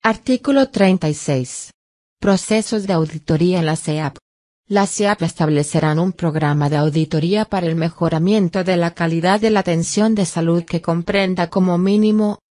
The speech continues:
los siguientes procesos. Uno. Autoevaluación de la red de prestadores de servicios de salud. La entidad evaluará sistemáticamente la suficiencia de su red,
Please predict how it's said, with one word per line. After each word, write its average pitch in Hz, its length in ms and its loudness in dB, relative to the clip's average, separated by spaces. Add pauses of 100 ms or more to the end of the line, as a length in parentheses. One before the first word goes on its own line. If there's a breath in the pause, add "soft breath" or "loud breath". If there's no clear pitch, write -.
(100)
los 170 240 0
siguientes 180 580 -2
procesos. 156 800 -6 (220)
Uno. 147 420 0 (480)
Autoevaluación 160 1160 0
de 170 100 2
la 151 140 2
red 170 200 2
de 180 120 -2
prestadores 165 800 0
de 165 100 -2
servicios 165 560 -2
de 180 100 0
salud. 147 420 -4 (600)
La 170 200 0
entidad 160 560 0
evaluará 151 560 0
sistemáticamente 180 1200 0
la 165 160 0
suficiencia 196 840 -2
de 185 100 -2
su 185 180 -6
red, 156 280 -2